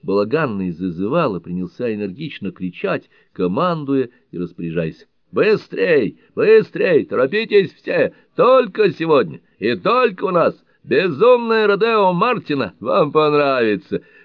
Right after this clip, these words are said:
Все идём сюда и ведём с собой эту маленькую леди! Внимание! Отличный шанс хорошенько прижать к себе свою подружку!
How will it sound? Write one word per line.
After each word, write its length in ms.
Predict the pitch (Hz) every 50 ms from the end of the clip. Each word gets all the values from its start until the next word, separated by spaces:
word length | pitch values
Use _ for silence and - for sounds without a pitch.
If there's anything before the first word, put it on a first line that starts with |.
| _ _
Все 680 | _ - 127 131 151 165 170 170 170 170 170 170 175 175
идём 320 | 156 165 170 170 170 147
сюда 340 | - - 165 160 156 160 160
и 80 | 165
ведём 320 | 165 160 160 156 170 160 147
с 40 | -
собой 160 | 160 160 156
эту 100 | 156 160
маленькую 720 | 156 160 165 170 170 170 170 170 160 135 170 156 160 160
леди! 320 | 160 156 151 143 117 101 98
Внимание! 1000 | 90 87 101 120 135 143 147 156 175 208 226 226 226 220 220 214 220 220 - - _ _ _ _ - - - _
Отличный 840 | - 110 143 143 - - 135 151 165 147 - - - - 139 139
шанс 340 | 123 - - 131 131 120 107
хорошенько 720 | - 110 107 107 - 120 143 185 226 240 240 226 170 208 202
прижать 480 | 202 190 190 170 165 165 165 160 139
к 60 | -
себе 340 | - 143 - 156 151 147 139
свою 400 | 135 - 143 139 147 143 139 135
подружку! 520 | 123 131 127 117 110 104 90 - - -